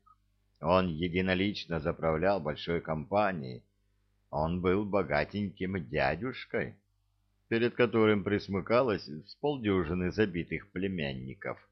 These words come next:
Он прослушал несколько учебных курсов: воспитание сил воли, характер и "сначала докажи себе".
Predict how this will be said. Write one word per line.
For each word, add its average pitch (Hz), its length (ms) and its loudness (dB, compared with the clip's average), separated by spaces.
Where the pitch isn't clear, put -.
Он 92 220 2
прослушал 131 600 2
несколько 117 520 -2
учебных 101 560 0
курсов: 78 600 -4
воспитание 80 720 2
сил 58 320 -10
воли, 82 500 0
характер 64 920 0
и 123 340 0
"сначала 92 1000 0
докажи 71 540 -6
себе". 67 460 -8